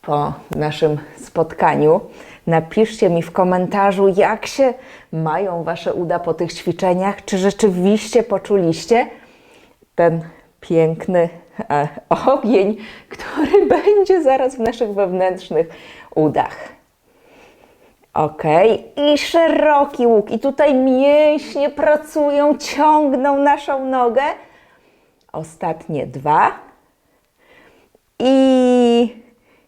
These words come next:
jeden. Wow. Doskonale. No, uda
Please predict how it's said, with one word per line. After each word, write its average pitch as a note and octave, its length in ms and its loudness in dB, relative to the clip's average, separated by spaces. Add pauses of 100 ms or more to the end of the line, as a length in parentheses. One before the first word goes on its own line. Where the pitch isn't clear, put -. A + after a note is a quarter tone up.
(120)
jeden. E3 1400 2 (280)
Wow. D#3 680 0 (800)
Doskonale. F#3 1040 -2 (220)
No, G3+ 420 0 (840)
uda A#3+ 340 2